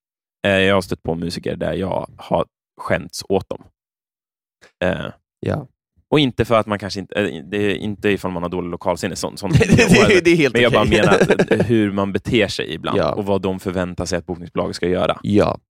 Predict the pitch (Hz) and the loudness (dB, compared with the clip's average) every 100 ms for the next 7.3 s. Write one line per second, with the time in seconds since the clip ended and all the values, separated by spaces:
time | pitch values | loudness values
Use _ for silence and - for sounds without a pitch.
0 | - 127 120 113 - - - - - - | -4 2 4 4 0 -6 -8 -6 -4 -2
1 | 143 143 165 156 143 160 - 135 131 131 | 0 0 0 0 0 -2 -2 -4 -2 -2
2 | 113 - 127 117 127 135 107 - - 127 | -2 0 0 2 2 2 0 -4 2 4
3 | 113 107 - 131 101 95 69 - _ _ | 4 2 2 2 2 -2 -6 -14 _ _
4 | - 95 - 147 143 175 156 135 127 - | -2 -2 0 0 2 0 0 0 -2 -2
5 | - - - - 190 175 117 139 131 107 | -8 -8 -12 -8 -4 -4 -2 -2 -2 -4
6 | 110 - - 98 87 143 127 - 147 - | -8 -8 -8 -8 -2 -2 -2 -4 -8 -10
7 | - 92 - | -4 -2 -2